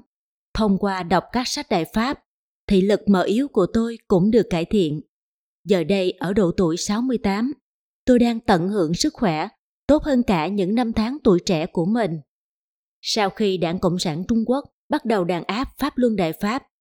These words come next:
vào năm một nghìn chín trăm chín mươi chín, tôi đã hai lần bị đưa đến một trại lao động, cũng như bị giam giữ trong những trung tâm tẩy não,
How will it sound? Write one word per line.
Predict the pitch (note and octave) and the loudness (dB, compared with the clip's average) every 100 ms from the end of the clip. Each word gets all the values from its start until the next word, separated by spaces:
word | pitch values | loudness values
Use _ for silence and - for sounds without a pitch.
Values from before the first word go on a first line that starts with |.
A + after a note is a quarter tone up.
| - | -4
vào | G3+ | -2
năm | F#3 A3+ | 0 0
một | A3+ - | -2 -2
nghìn | G3 E3+ D3+ | -4 -4 -2
chín | F#3+ A#3+ C4 | 2 2 2
trăm | A3 F#3 | 2 2
chín | G#3 B3 | 2 2
mươi | C4+ | 0
chín, | - G#3 B3 - _ _ _ _ | 2 2 2 0 _ _ _ _
tôi | - G3 F3+ | 0 0 0
đã | F3 F3 | 0 -2
hai | A3+ B3+ | -2 -6
lần | A3+ G3+ D#3+ C#3+ - | -2 -2 -4 -8 -6
bị | F#3 | 0
đưa | F#3 B3 | 0 2
đến | A3 A#3 D#4 | 2 2 2
một | B3+ - | 0 0
trại | G#3 D#3+ | -2 -2
lao | F3+ A3+ | -2 -2
động, | G3+ D#3 C#3+ - _ _ _ - | 0 -2 -4 -12 _ _ _ 0
cũng | G3 G#3 | 2 4
như | A#3+ G#3+ F#3+ | 2 0 2
bị | F#3 F3 | 2 2
giam | A#3+ A#3+ | 2 2
giữ | A3 D#3+ F#3 - | 2 0 -2 0
trong | B3+ | 2
những | A#3+ F#3 F#3+ | 2 0 0
trung | B3 A3+ | 0 0
tâm | A#3+ A3+ | 0 -2
tẩy | G#3 D#3+ | -2 -2
não, | G3+ F3 D3+ G3 | -2 -2 -4 -6